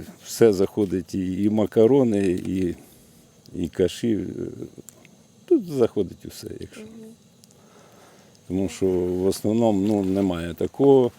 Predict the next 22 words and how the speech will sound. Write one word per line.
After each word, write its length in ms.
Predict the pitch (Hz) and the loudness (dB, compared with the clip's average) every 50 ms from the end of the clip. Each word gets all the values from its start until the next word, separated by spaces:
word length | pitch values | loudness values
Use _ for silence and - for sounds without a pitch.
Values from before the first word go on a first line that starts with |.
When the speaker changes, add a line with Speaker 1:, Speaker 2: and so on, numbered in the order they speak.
| - - - - | -20 -14 -10 -6
Speaker 1:
Вільний 520 | - 92 90 92 101 104 98 98 98 95 | -4 -2 -2 0 0 0 0 0 0 0
від, 220 | 92 90 92 90 - _ - | 0 0 -2 -4 -4 _ -8
е, 40 | - 110 98 92 92 90 87 87 90 | -6 -4 -4 -2 -2 -2 -4 -4 -4
від 200 | 87 90 85 - | -4 -4 -4 0
наряду, 520 | 101 101 95 98 95 90 87 90 87 87 - _ - - - - - - _ _ - | 2 2 4 4 4 2 2 -2 -2 -2 -4 _ -20 -20 -20 -20 -20 -20 _ _ -8
е, 40 | 98 92 90 90 90 90 90 - 87 - - - 90 95 95 92 98 95 98 101 95 | -6 -4 -4 -4 -4 -6 -4 -4 -4 -4 -4 -4 -4 -6 -6 -8 -8 -8 -8 -8 -8
особовий 480 | 92 - 104 92 98 104 98 95 98 | -4 -2 -2 4 6 6 8 8 6
склад, 340 | - - - 120 120 117 95 - - | 4 2 0 0 2 0 -2 -4 -6
він, 260 | 92 98 92 90 - _ - - - - - _ _ _ - | -4 -4 -4 -4 -6 _ -16 -20 -20 -20 -20 _ _ _ -10
е, 20 | 95 92 90 90 90 85 90 85 - 92 90 - _ _ - - - - _ - - - | -8 -8 -6 -8 -8 -8 -8 -10 -10 -12 -14 -16 _ _ -20 -20 -20 -20 _ -20 -20 -18
ну, 400 | - 156 131 113 117 123 120 98 - - _ _ - - - _ _ _ - - 156 | -12 -8 -4 -2 -2 -2 -2 -4 -6 -12 _ _ -20 -20 -20 _ _ _ -20 -14 -8
на, 400 | 123 101 98 104 107 104 98 98 92 - - | -4 -2 -2 -2 0 -2 -4 -6 -8 -8 -6
на 240 | 120 104 104 101 85 | -4 -2 -2 -2 -2
посиленні 920 | _ 101 95 - - - 127 127 120 117 113 98 98 98 98 95 92 92 92 92 98 95 92 90 85 82 82 - - - _ | _ -2 -2 -2 0 0 2 4 4 4 2 2 0 -2 -2 -2 -2 -4 -6 -6 -8 -10 -10 -12 -14 -14 -18 -20 -20 -20 _
працюємо 640 | - - 95 - - - 120 123 123 113 104 95 95 | -6 -6 -6 -6 -4 -4 -2 -2 0 -2 -2 -4 -6
і 20 | 92 | -6
працюємо 720 | - 90 87 85 - - - 110 107 - 98 95 98 98 - 98 92 - | -6 -4 -4 -4 -4 -6 -6 -4 -4 -4 -6 -6 -8 -10 -10 -12 -14 -16
все 180 | - - - - | -20 -14 -12 -10
рівно. 300 | - - - - - - - _ | -10 -8 -10 -12 -16 -18 -18 _
Хоча 360 | - - - - 101 95 - - - - _ _ _ _ _ _ _ _ - - - _ _ _ - - - | -18 -16 -8 -6 -6 -6 -6 -8 -12 -16 _ _ _ _ _ _ _ _ -20 -20 -20 _ _ _ -20 -12 -2
орки 320 | 160 190 190 - - 92 | 2 2 2 2 2 -2
спостерігають, 800 | 80 - - 95 85 - - 95 95 95 92 113 113 120 117 107 | -2 0 -4 -6 -4 -4 -2 0 0 0 0 0 0 0 0 -2